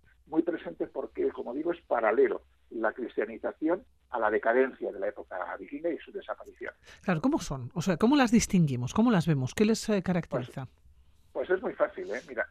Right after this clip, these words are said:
Speaker 1: son, son edificios adaptados al paisaje y al clima. Eh, tanto el paisaje y el clima en este, en este, en estos lugares son muy duros, ¿no? Y están construidos de un material que abunda en el país, que es la madera. Eh, fundamentalmente el pino,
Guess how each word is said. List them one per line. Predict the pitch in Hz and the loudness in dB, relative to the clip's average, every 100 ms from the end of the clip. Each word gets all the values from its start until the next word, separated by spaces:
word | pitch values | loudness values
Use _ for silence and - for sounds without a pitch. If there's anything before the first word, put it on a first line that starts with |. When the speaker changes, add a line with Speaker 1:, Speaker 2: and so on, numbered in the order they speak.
| - | -2
Speaker 1:
son, | 190 - | -4 -4
son | - 202 | -8 -4
edificios | 202 175 190 180 | -4 -6 -6 -4
adaptados | - 120 - 147 - | 0 0 0 -4 -4
al | 117 | -6
paisaje | - 95 90 151 - | -6 -8 -6 -6 -4
y | 120 | -4
al | 95 | -6
clima. | - 107 90 - - _ - | -8 -10 -10 -12 -16 _ -20
Eh, | - - - - - - | -18 -18 -20 -20 -20 -18
tanto | - 147 127 | -14 -4 -4
el | |
paisaje | 123 120 139 - | -2 -6 -6 -4
y | |
el | 110 107 | -6 -6
clima | 127 131 | -10 -8
en | 117 | -8
este, | 113 120 107 | -8 -8 -8
en | 120 104 | -10 -14
este, | 104 113 110 107 | -14 -10 -6 -8
en | 101 | -10
estos | - 98 | -12 -8
lugares | 98 101 107 - - - _ | -4 -2 -2 -8 -18 -20 _
son | - 233 | -8 -6
muy | 233 196 | -6 -8
duros, | 98 87 85 | -8 -10 -14
¿no? | - - - - | -18 -20 -20 -20
Y | - | -16
están | 123 160 170 | 0 2 2
construidos | - 165 - 156 165 156 | -2 -10 -6 -4 -4 -2
de | 175 | -2
un | |
material | 165 156 143 147 165 180 - | 0 -2 0 2 2 -2 -14
que | 131 | -12
abunda | 127 131 | -8 -4
en | 131 | -4
el | 110 | -4
país, | - 101 101 - | -2 -4 -4 -8
que | 131 | -6
es | |
la | 139 120 | 0 0
madera. | 95 92 87 - _ _ - - _ _ _ _ _ _ - | 0 -2 -6 -10 _ _ -20 -20 _ _ _ _ _ _ -10
Eh, | - - - | -10 -10 -14
fundamentalmente | - 139 127 139 123 143 151 | -4 0 2 4 2 2 -4
el | 127 | -4
pino, | 123 107 | -6 -10